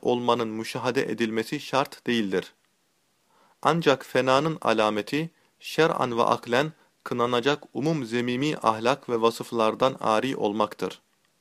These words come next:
Aynı zamanda bekabillah olmanın alameti de,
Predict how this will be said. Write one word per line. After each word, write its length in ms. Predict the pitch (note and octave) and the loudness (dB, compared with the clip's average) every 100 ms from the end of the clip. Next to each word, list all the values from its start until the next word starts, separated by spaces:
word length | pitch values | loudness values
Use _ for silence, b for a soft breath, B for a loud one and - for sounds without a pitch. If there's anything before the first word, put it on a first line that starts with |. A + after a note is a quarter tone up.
| _ _ _ _ _ - | _ _ _ _ _ 0
Aynı 320 | C#3+ G3 E3 | 2 2 4
zamanda 520 | C3+ A#2+ A#2 C#3+ B2 | 4 6 4 2 0
bekabillah 760 | B2 - B2 B2+ B2 D3 D3+ B2 | -2 2 2 2 0 0 0 0
olmanın 440 | A#2 A#2+ C3+ C3 | 2 2 0 -2
alameti 500 | - A2 A2 A#2 D3 | 0 2 2 0 -2
de, 200 | C3+ D#3 | 0 -2